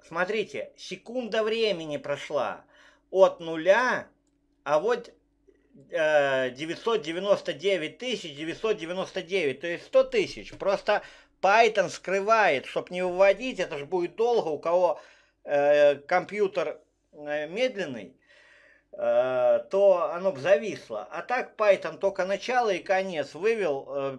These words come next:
первых три числа, последних три числа, но внутри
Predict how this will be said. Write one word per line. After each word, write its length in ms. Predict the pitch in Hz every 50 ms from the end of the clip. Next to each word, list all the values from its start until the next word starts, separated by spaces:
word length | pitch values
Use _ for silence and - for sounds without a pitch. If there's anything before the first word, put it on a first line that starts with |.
| - -
первых 380 | - 202 196 165 165 143 - -
три 200 | 226 254 247 -
числа, 520 | - - - - 208 185 175 160 - - _ _ _ _ _ _ _ _ _ _ -
последних 600 | 160 160 147 - - 220 247 262 254 254 202 196
три 160 | - 226 208
числа, 440 | - 202 185 - - 214 202 175 - - - - _ _
но 320 | - 170 185 233 247 226 208
внутри 960 | 202 214 233 233 226 - - 262 254 262 262 269 269 254 226 175 123 -